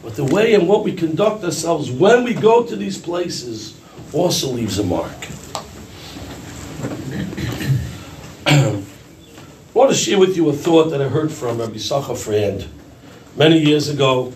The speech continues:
I used to bring my shir to, to Baltimore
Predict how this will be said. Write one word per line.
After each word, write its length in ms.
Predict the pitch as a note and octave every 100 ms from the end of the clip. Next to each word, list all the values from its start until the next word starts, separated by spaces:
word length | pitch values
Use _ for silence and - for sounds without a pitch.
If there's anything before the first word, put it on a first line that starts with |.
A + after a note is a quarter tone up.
| - - _ _ _ -
I 80 | C#3
used 220 | D#3+ D3+
to 40 |
bring 180 | B2+ D3
my 140 | C#3+ A#2+
shir 540 | - D3+ C#3 C3+ C3+ - - F#2 - - - _ -
to, 180 | A2+
to 140 | A2 C3+
Baltimore 800 | A2+ E3 F3+ E3 D3+ C#3+ C#3+